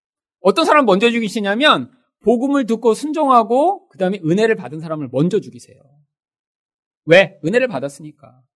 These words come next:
그러니까 근데 이게 손해인 것 같아,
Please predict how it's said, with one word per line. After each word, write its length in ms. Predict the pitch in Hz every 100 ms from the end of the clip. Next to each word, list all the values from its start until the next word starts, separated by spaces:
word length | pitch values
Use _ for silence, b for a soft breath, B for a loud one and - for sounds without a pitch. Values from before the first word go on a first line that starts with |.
| _ _ _ _ _
그러니까 580 | 240 254 285 254 131 _ _
근데 140 | - 285
이게 140 | 226
손해인 380 | 220 415 494 466
것 80 | 330
같아, 240 | 202 -